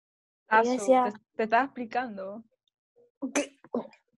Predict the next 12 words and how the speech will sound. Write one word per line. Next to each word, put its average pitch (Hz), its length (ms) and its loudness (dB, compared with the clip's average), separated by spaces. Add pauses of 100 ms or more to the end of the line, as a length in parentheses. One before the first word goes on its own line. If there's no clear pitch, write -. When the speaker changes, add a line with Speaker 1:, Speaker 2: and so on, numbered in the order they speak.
(380)
Speaker 1:
Obvio, 294 420 4
o 247 80 4
sea, 285 160 2
dije, 269 260 0
"Guau", 233 640 6
ni 277 140 2
siquiera 330 300 4
yo 277 260 6
le 294 100 -4
doy 330 160 -2
tantas 302 260 -4
explicaciones. 277 840 -6